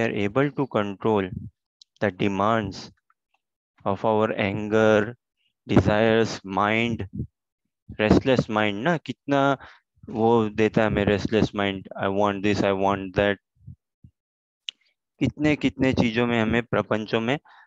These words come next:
फंसाता है ये हमारा restless mind। तो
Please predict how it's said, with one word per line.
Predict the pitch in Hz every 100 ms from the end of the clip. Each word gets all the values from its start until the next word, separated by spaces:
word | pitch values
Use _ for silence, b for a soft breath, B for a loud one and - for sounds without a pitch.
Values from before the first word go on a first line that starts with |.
| _ -
फंसाता | 104 113 104 -
है | 113
ये | 104 101
हमारा | 95 95 98 120 - _ _ _ _
restless | 117 107 104 - 107 107
mind। | 101 101 95 - - - _ _ _ _ _ _ _
तो | -